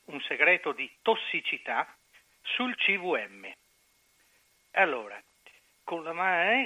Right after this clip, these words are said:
i segreti dell'industria chimica. Il dossier presenta interviste e documenti raccolti dal giornalista Jane Morris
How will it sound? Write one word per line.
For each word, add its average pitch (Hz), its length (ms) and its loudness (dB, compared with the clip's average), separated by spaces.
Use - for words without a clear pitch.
i 180 180 -8
segreti 180 400 2
dell'industria 156 480 -2
chimica. 123 400 -8
Il 180 80 -4
dossier 180 420 -2
presenta 151 460 -4
interviste 143 600 -6
e - 20 -6
documenti 147 560 -6
raccolti 160 460 -4
dal 139 200 -2
giornalista 139 600 -8
Jane 135 200 -10
Morris 165 440 -4